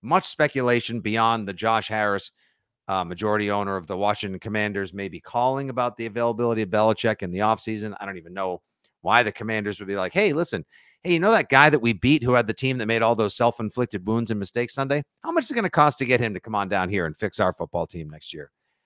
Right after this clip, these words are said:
Like, it's just an absolute mess. And, uh,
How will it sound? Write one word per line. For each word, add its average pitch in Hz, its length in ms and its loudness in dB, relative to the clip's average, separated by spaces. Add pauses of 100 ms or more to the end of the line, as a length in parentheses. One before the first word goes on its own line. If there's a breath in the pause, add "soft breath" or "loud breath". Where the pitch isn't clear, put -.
(180)
Like, 127 240 -2
it's - 280 -2
just 147 460 2 (520)
an 131 100 0
absolute 151 480 4
mess. 131 380 0
And, 135 300 0 (580)
uh, 123 320 2